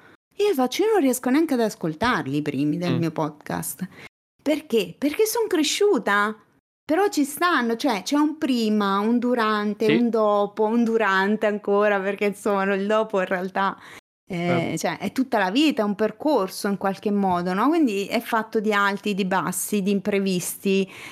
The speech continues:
Speaker 1: eh, però cambia tutto il modo in cui tu guardi alla vita,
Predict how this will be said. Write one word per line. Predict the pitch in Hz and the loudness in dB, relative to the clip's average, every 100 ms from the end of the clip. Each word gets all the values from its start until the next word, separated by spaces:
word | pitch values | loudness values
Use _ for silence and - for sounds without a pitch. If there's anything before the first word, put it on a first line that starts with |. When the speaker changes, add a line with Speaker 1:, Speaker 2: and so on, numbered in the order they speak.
| - | -12
Speaker 1:
eh, | 156 170 165 170 180 175 - - - _ | -4 -2 0 0 0 -2 -4 -10 -20 _
però | 285 339 359 | -2 0 0
cambia | - 277 269 262 | 0 4 4 4
tutto | 269 311 330 - | 0 -2 -4 0
il | 330 | 2
modo | 269 196 208 208 | 2 2 0 0
in | 208 | -2
cui | - 196 | -2 -2
tu | 208 | -2
guardi | 190 160 - 160 160 | 0 0 -2 -4 -2
alla | 160 165 | 0 0
vita, | 170 147 151 175 180 | 0 -2 0 0 -2